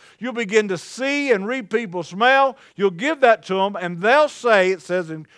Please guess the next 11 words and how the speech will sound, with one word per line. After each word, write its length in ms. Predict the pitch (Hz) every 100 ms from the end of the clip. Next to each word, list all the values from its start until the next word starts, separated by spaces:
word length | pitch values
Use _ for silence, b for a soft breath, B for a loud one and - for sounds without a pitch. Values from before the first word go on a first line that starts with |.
| b
First 240 | - 175 -
Corinthians 440 | 175 175 156 156
chapter 300 | - 165 151
fourteen, 640 | 143 165 170 170 196 233 b b -
that 220 | 196 160
because 720 | 170 - 208 269 302 302 208
you 100 | 233
can 240 | 214 190
read 240 | 208 294 233
their 140 | 185
mail, 600 | 180 254 285 190 165 170